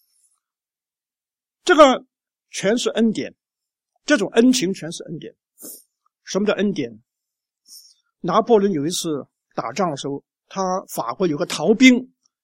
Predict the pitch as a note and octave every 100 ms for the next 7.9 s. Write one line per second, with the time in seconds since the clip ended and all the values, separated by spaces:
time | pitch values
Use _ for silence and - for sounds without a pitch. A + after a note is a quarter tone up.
0 | _ F3 E3 G#3 F#3+ G#3 - _ _ _
1 | _ _ _ _ G3+ E3 A2+ G3 C#3+ D3+
2 | - G#3+ E3 - - _ _ - - -
3 | _ _ _ _ _ _ G#3+ G3+ F#3 F#3
4 | G#3+ G#3 C3 F3+ E3 A3 A#3 A3+ G#3 G3
5 | - G#3 A3 G3+ G3 F#3+ A3+ A3 A#3+ B3
6 | C4 B3 A3+ A3 G3 - G#3+ B3 G3 -
7 | C#4 A3 G#3 F3 F3+ G3 G#3 C#3+